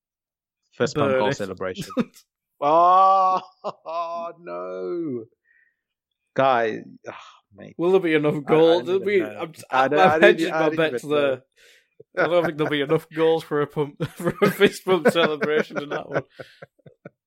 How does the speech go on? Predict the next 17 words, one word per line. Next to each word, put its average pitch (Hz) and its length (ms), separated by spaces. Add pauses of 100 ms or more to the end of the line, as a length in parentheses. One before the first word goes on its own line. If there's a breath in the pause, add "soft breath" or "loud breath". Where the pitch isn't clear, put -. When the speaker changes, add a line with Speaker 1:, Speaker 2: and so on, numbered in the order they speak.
(1300 loud breath)
Speaker 1:
Oh, 127 360
my 107 160
word. 120 500
Okay, 123 380
well, 120 480 (200)
the 131 80
last 143 320
game 110 400
for 110 140
this 107 240
segment 107 340
of 107 160
Bank 107 220
It 110 100
or 107 120
Burn 113 340
It, 117 220